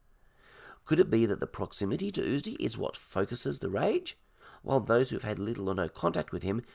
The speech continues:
just feel general anger directed at whatever is at hand? But the most interesting thing of all of this is it's pretty clear at this point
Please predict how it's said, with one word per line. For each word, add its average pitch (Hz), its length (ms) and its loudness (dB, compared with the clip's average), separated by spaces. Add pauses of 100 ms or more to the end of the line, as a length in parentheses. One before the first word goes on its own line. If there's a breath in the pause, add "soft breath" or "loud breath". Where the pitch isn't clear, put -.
(120 soft breath)
just 139 200 0
feel 123 220 -2
general 117 520 2
anger 69 400 -4 (260 soft breath)
directed 101 420 0
at - 220 -2
whatever 85 380 0
is 64 120 -2
at - 120 -8
hand? 104 500 -4 (1300 loud breath)
But - 80 -12
the 170 60 4
most 294 300 12
interesting 320 420 2
thing 131 480 2
of 127 220 2
all 139 240 6
of 135 80 0
this 82 320 2 (380 soft breath)
is 170 120 4
it's 185 140 2
pretty - 380 -4
clear 160 300 4
at - 100 -2
this 196 160 2
point - 400 -2